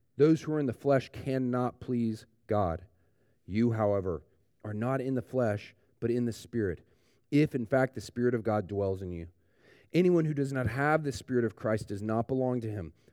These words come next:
But if Christ is in you, although the body is dead because of sin, the Spirit is life because of righteousness. And if the Spirit of him who raised Jesus from the dead dwells in you, he who raised Christ Jesus from the dead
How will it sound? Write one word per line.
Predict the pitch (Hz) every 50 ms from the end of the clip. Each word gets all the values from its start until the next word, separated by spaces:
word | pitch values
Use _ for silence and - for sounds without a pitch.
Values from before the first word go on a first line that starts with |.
| _ -
But | 123 117 113
if | 127 160 185 180 -
Christ | - - 151 160 151 - 165
is | 156 139
in | 131 117 107
you, | 92 82 78 85 - _ _ _ _ _
although | - 104 131 139 135
the | 123
body | 107 117 117 123 143 151 151
is | 143 151
dead | 131 139 135 135 131
because | 135 - 147 131 131
of | 131 120
sin, | - - - 113 101 92 82 85 - _ _ _ _ _ _ _ _
the | - 117
Spirit | 110 - - - - 123 131 135 139 139 139 - - _
is | - 117 113 104
life | 104 110 113 113 120 113 - -
because | 110 101 107 110 -
of | 101 90
righteousness. | 98 98 98 98 92 - 87 - - 90 85 85 - _ _ _ _ _ _ _ _ _ _ 117
And | 113 127
if | 139 160 160 -
the | 151
Spirit | - - - - 151 147 139
of | 127 104
him | 123 147 135 135
who | 139 135
raised | 120 123 127 120 110
Jesus | - 135 147 143 139 135
from | - - 127 120
the | 117
dead | 113 - 127 131 117
dwells | 117 117 120 123 139 147 151 151
in | 143 131
you, | 135 139 151 147 143 131
he | - - 160 165
who | 135 139 135 113
raised | 113 113 107 101 -
Christ | - - 110 95 - -
Jesus | - - 165 175 170 175 170
from | - - 170 165
the | 165 147
dead | 143 160 156 156 151 151